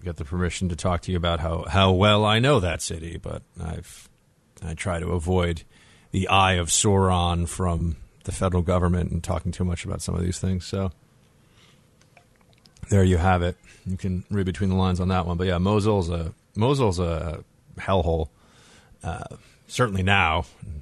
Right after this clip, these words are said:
was before as well. We'll get there. Uh, got a lot of fantastic guests today. I, I don't know. I mean, it's one of these days where, like I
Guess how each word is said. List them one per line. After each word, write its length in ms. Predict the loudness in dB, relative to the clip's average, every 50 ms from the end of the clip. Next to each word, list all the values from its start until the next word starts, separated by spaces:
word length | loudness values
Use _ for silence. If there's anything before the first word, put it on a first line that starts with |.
| -16 -14 -8
was 240 | -2 0 0 0 0
before 380 | -2 -4 -4 -2 -2 -2 0
as 120 | -2 -2 -2
well. 280 | -2 0 0 -2 -4 -4 -2
We'll 120 | 0 0 2
get 200 | 2 2 0 0
there. 200 | -2 -4 -4 -4 -6 -10 -20 -20 -20 -20 _ _ -20 _ -20 -16 -10
Uh, 240 | -8 -6 -4 -4 -6 -6 -2
got 200 | 2 4 4 4
a 40 | 6
lot 220 | 6 4 4 4
of 80 | 2 -2
fantastic 460 | -4 -2 -2 0 -2 -2 -4 -6 -8
guests 240 | -8 -8 -8 -6 -6
today. 180 | -6 -6 -4
I, 220 | -2 -2 0 2 4
I 40 |
don't 80 | 4 4
know. 80 | 4 4
I 120 | 4 2
mean, 100 | 0 0 -2
it's 180 | -4 -4 0 2
one 120 | 4 4
of 40 | 6
these 120 | 4 4
days 280 | 4 4 4 4 4 2
where, 220 | 0 0 2 2
like 200 | 2 0 0 2
I 200 | 2 0 0 0